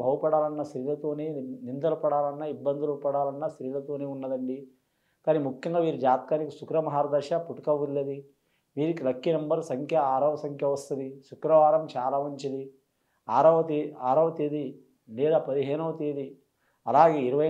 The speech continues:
నాలుగవ తేదీలో పుట్టిన వారికి చాలా వరకు కలిసి వచ్చే అవకాశం ఉంది. కానీ అక్టోబర్ నెలలో పుట్టిన వారికి లక్ష్మీప్రద యోగం ఉంటుంది. ముఖ్యంగా వీరి జాతకానికి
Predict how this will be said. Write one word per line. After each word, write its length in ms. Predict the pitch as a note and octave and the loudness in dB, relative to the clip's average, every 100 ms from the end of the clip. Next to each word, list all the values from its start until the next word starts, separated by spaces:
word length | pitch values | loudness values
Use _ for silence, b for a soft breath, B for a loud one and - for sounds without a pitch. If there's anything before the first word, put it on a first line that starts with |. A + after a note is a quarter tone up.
| D#3+ | 2
నాలుగవ 300 | D3+ D3+ D3+ D3 | 2 2 0 -2
తేదీలో 260 | C#3+ D3+ D3 | -4 -4 -6
పుట్టిన 260 | B2 D3+ D#3 | -10 -4 0
వారికి 300 | D3+ C#3+ C3 - | 2 2 -4 -6
చాలా 220 | B2 D3 D#3+ | 0 4 2
వరకు 160 | D#3 B2+ | 2 -4
కలిసి 180 | C3 D3 | -6 -10
వచ్చే 160 | C3+ D3 | -4 -2
అవకాశం 440 | C3 D#3 D3 D3 C#3+ | -2 -2 -2 -2 -10
ఉంది. 180 | C#3+ C#3+ C#3+ _ _ _ _ _ _ - | -8 -10 -12 _ _ _ _ _ _ -2
కానీ 120 | D#3 C3 | 0 0
అక్టోబర్ 400 | - E3+ E3 D3 | 4 4 4 2
నెలలో 200 | C#3 D#3 D3+ | 0 -2 -2
పుట్టిన 220 | B2+ D#3 D#3 | -6 -4 0
వారికి 240 | D3+ D3+ D3 | 0 0 -2
లక్ష్మీప్రద 460 | C3+ - - D#3+ D#3+ C#3+ | -8 -10 -8 -4 0 0
యోగం 200 | C3+ C#3+ D3 | 0 -2 -4
ఉంటుంది. 300 | C#3 C#3+ C#3+ D3 _ _ _ _ _ B2+ | -6 -6 -6 -10 _ _ _ _ _ -10
ముఖ్యంగా 380 | B2+ - F3 E3+ | -6 -2 0 0
వీరి 160 | D#3+ B2+ | 0 0
జాతకానికి 540 | C3 - - E3 D#3 | 0 0 0 -2 0